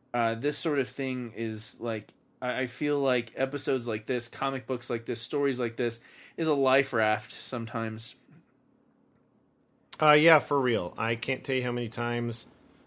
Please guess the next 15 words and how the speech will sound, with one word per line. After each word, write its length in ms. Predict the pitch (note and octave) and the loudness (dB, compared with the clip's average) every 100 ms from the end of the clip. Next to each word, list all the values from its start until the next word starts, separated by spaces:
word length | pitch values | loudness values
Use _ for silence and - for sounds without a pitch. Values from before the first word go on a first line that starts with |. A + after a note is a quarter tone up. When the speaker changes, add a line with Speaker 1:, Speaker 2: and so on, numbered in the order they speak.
| _ - | _ -10
Speaker 2:
we 200 | A2+ A2+ | -8 -6
have 320 | G#2+ G#2 G#2 - - - _ _ _ - A2 | -8 -10 -14 -20 -20 -20 _ _ _ -16 -12
done 240 | C3 B2 A#2+ | -6 -6 -4
a 60 | |
Star 320 | A2 - A2+ A2+ | -8 -4 -4 -2
Trek 380 | - A2+ A2 - - _ - _ _ _ | -2 -2 -2 -6 -20 _ -20 _ _ _
episode 800 | A#2+ A#2 A2 - A2+ G#2 G#2 G2 - - _ _ _ _ _ _ _ _ _ _ _ _ _ _ _ _ _ | -6 -6 -6 -4 -4 -4 -4 -8 -10 -20 _ _ _ _ _ _ _ _ _ _ _ _ _ _ _ _ _
in 160 | B2+ B2+ | -4 -2
the 80 | A#2 | -2
midst 540 | A#2 B2 A#2+ A2 A2 | 0 0 -2 -4 -8
of 580 | G#2+ A2+ G#2+ G2+ F#2+ G2+ - G#2+ | -6 -2 -2 -4 -10 -16 -16 -12
being 560 | A2+ A2 A2 G#2+ G#2 F#2 | -6 -4 -4 -6 -8 -10
really 300 | G2 A2 G#2+ G#2+ | -8 -6 -6 -8
gloomy, 600 | A2 A2+ A#2 G2+ F2 - | -8 -8 -6 -8 -10 -10
and 480 | F#2 F2+ F#2 F2+ | -10 -10 -10 -12